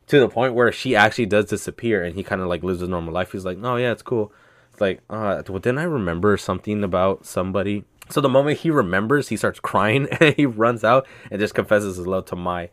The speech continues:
And out of nowhere, like, you see her there. It's like, "Damn, you don't have to say it so loud." And she runs up to him, and you thinking, like, "Oh, they're gonna hug and embrace." No, slaps the shit out of him. <laughs> And that's probably one of my most favorite scenes in the entire series.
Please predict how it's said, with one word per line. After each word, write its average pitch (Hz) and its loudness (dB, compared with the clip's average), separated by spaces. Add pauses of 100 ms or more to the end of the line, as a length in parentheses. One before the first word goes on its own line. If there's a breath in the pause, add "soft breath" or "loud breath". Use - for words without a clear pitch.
(300 soft breath)
And 123 -2
out 127 6
of 117 2
nowhere, 107 4
like, 95 0
you 95 -6
see 104 -4
her 98 0
there. 90 0 (180 soft breath)
It's - -20
like, 90 0
"Damn, 104 -2
you 95 0
don't 95 -2
have 110 -4
to 87 -6
say 104 0
it 98 -2
so 95 -6
loud." 92 0
And 85 -10
she - -10
runs 101 0
up 104 0
to 135 -4
him, 131 -4
and 98 -4
you 117 0
thinking, 131 0
like, 107 -2
"Oh, 95 2
they're 92 -2
gonna 90 -8
hug 95 -2
and 90 -8
embrace." 87 -6 (280 loud breath)
No, 107 2
slaps - 0
the - -4
shit - -2
out 78 -6
of - -18
him. 80 -10 (200 loud breath)
<laughs> 220 0 (1300 loud breath)
And 127 6
that's 143 6
probably 135 8
one 139 4
of 143 0
my 139 0
most 104 -4
favorite 92 -4
scenes 92 -10
in 87 -8
the 85 -8
entire 82 -8
series. 82 -10